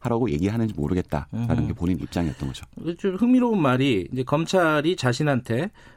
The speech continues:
Speaker 2: "물 들어올 때 노를 저어야
Speaker 1: 네,
Speaker 2: 된다."
Speaker 1: 네, 네.
Speaker 2: 이렇게 얘기를 했다. 이게
Speaker 1: 네.
Speaker 2: 무슨 뜻일까요?
Speaker 1: 저희, 저희, 저희도 이 말이 이게
Speaker 2: 음.
Speaker 1: 되게 생뚱맞은 관용적인
Speaker 2: 네.
Speaker 1: 표현이라 여러 차례 여쭤봤거든요.
Speaker 2: 네.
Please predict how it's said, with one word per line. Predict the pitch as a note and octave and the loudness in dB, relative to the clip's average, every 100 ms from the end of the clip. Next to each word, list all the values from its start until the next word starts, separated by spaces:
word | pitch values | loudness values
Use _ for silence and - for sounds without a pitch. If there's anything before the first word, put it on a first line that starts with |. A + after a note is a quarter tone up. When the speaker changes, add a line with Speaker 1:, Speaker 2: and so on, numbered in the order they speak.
| - | -2
Speaker 2:
"물 | B2 F#3+ G#3+ | 2 4 4
들어올 | F#3 G#3+ E3+ | 4 4 6
때 | E3+ | 4
노를 | B2 B2+ D3 | 4 4 2
저어야 | A2+ G#2+ - | 2 4 4
Speaker 1:
네, | F#2 F2+ | 4 4
Speaker 2:
된다." | G2 C3 A2 | 4 4 2
Speaker 1:
네, | F2+ | 0
네. | |
Speaker 2:
이렇게 | C#3+ D#3 | 0 2
얘기를 | A#2+ B2+ D3+ | 2 2 0
했다. | - A2 | 0 2
이게 | - | 4
Speaker 1:
네. | F#2 | 4
Speaker 2:
무슨 | E2+ D4 | 4 0
뜻일까요? | - - - B2+ C#3+ - - C#3+ A#2+ | 2 0 0 0 -2 -6 -12 -4 0
Speaker 1:
저희, | C3 | 0
저희, | A#2+ B2 A#2+ | 2 0 0
저희도 | - B2 E3+ D3+ | 0 2 4 4
이 | A#2+ | 4
말이 | D3 E3+ C#3+ C#3 G2+ | 2 2 2 4 2
이게 | G2+ D#3 | 2 2
Speaker 2:
음. | A#2 - | 2 -2
Speaker 1:
되게 | - A#2+ | -4 -2
생뚱맞은 | D3+ F#3 A3 G3+ C#3 G#2 F2 E2 | -2 0 2 2 4 2 2 2
관용적인 | G2 G#2 G#2+ G2 | 2 4 4 0
Speaker 2:
네. | - | 2
Speaker 1:
표현이라 | B2+ A2+ A#2+ G2 | 2 4 2 0
여러 | D2+ A2 | 0 0
차례 | - C#3 F2+ | 2 0 0
여쭤봤거든요. | D#2 G2 D#2+ - D#2 G2+ B2+ | 0 -2 -2 -2 -2 0 -2
Speaker 2:
네. | G2 G#2+ | -2 -6